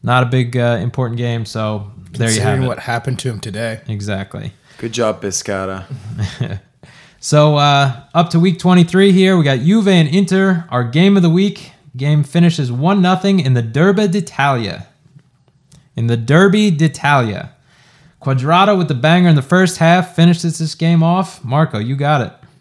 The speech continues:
Speaker 3: Another huge one nothing result. It's just the way they win against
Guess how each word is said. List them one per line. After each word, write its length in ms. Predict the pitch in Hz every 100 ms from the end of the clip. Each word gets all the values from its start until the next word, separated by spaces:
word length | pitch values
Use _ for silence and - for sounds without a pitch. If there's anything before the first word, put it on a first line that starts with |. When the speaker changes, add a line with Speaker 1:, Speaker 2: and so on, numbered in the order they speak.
| _ _ -
Speaker 3:
Another 340 | 113 120 120
huge 1040 | 110 - - 151 156 156 156 151 - - _ _ -
one 360 | 107 117 120
nothing 500 | 113 113 120 117 117 - _ _ _ _ _
result. 600 | 117 101 104 101 104 104 -
It's 260 | 95 82
just 400 | - 101 - -
the 80 | 95
way 240 | 101 104 107
they 160 | 110
win 460 | 104 117 117 117 110
against 460 | 101 104 104 101